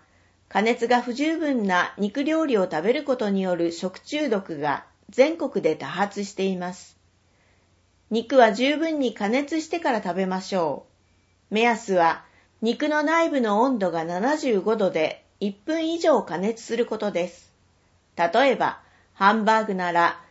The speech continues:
竹串を刺すと肉汁が透明で、中心部の赤みがなくなった状態になれば、加熱は十分です。健康ミニ情報。認知症の人と家族の会、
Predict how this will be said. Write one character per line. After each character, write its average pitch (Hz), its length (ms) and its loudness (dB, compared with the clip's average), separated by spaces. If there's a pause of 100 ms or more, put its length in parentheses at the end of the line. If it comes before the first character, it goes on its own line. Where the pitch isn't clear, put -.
(140)
竹 254 280 2
串 294 280 -4
を 294 120 0
刺 285 200 -4
す - 120 -18
と 160 320 0
肉 185 240 -4
汁 277 260 0
が 240 140 2
透 226 260 0
明 202 280 -2
で、 165 320 -2 (380)
中 294 200 0
心 302 280 -4
部 262 100 2
の 214 160 2
赤 220 180 -2
み 247 120 0
が 208 300 2
な 196 100 -2
く 240 120 -2
な 302 140 0
っ 311 80 -12
た 311 140 0
状 294 200 -2
態 302 240 -2
に 294 120 -4
な 302 120 -2
れ 269 140 0
ば、 151 280 -2 (160)
加 175 140 -4
熱 220 280 0
は 247 120 4
十 254 280 0
分 269 220 -2
で 170 160 -2
す。 - 260 -18 (2500)
健 311 340 -2
康 294 240 2
ミ 233 140 -2
ニ 285 180 -2
情 294 300 0
報。 165 500 -6 (640)
認 285 220 0
知 - 100 -14
症 320 280 2
の 311 140 -4
人 294 200 -4
と 190 120 -2
家 233 140 -2
族 277 240 -2
の 170 140 -6
会、 165 380 -4